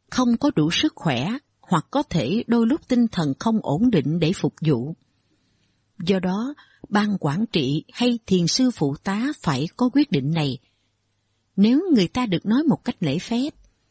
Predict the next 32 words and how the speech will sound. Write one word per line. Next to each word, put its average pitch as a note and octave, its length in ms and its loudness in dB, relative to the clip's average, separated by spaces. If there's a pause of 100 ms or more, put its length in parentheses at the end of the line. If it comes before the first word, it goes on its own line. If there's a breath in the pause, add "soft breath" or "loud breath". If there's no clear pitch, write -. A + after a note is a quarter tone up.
(320)
"Chúng A#3+ 220 2
tôi G3 440 2
chưa A#3+ 200 4 (100)
cần D3+ 320 2
sự C#3+ 200 0
phục - 320 -8
vụ C#3 180 2
của D#3+ 200 -4
bạn D#3 340 -2
vào C#3+ 120 0
lúc G3+ 240 -4
này," C#3 300 -2 (800)
và D3+ 380 -2
chúng A3 240 0
ta A#3 120 -2
chấp D#4 200 -6 (100)
nhận E3 300 0
điều E3+ 200 2
này D3+ 280 -2
một D3+ 300 -4
cách - 260 -8
tươi G3 320 2
cười. C3+ 240 0 (4000)
Câu G#3+ 160 2
hỏi: F3+ 460 -2 (760)
Thưa C#4 200 4
Thầy, E3 380 0 (440)
nếu C4 400 4
một G3 260 2
người F3+ 280 4
hành F3 320 0
thiền E3 280 4